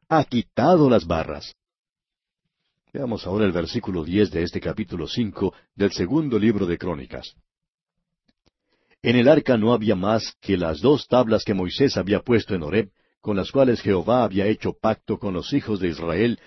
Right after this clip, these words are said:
cuando salieron de Egipto. Ahora faltan dos cosas aquí. Una de ellas es la vara de Aarón que reverdeció, y la otra es la urna de oro con el maná. Esas dos cosas estaban allí antes.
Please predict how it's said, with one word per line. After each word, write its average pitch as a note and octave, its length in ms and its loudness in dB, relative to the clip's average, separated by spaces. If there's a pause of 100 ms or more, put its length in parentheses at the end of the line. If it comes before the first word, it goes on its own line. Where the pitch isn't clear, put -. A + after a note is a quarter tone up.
(160)
cuando G2+ 300 0
salieron G2+ 420 0
de F#2 100 -2
Egipto. - 460 -6 (1000)
Ahora A#2 180 -2
faltan F3 340 0
dos C3+ 220 4
cosas A2+ 340 0
aquí. - 360 -4 (180)
Una D3 220 2
de A2+ 120 4
ellas A#2 320 2
es G#2 200 0
la D#2+ 100 -2
vara G2+ 300 2
de F2 100 -2
Aarón D#2+ 460 0
que G#2 120 0
reverdeció, F#2 760 -2 (300)
y B2 120 4
la A#2+ 100 4
otra C3 300 6
es G#2 100 2
la F#2+ 140 0
urna D3+ 420 6
de G2 100 4
oro B2+ 280 4
con G#2 160 0
el G2+ 80 0
maná. F2+ 340 -4 (560)
Esas B2 300 2
dos D3 160 4
cosas B2 320 2
estaban A2+ 340 2
allí A#2 240 0
antes. A#2+ 480 -2